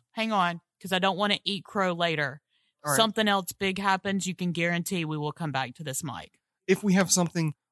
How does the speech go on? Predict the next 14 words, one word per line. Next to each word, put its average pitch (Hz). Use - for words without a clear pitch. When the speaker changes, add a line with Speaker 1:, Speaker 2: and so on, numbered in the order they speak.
Speaker 2:
worthwhile 139
to 123
throw 120
in. 123
Speaker 1:
Exactly. 160
Speaker 2:
But 160
right 160
now, 147
all 156
we're 151
saying 123
is, 113
guys, 135
like, 131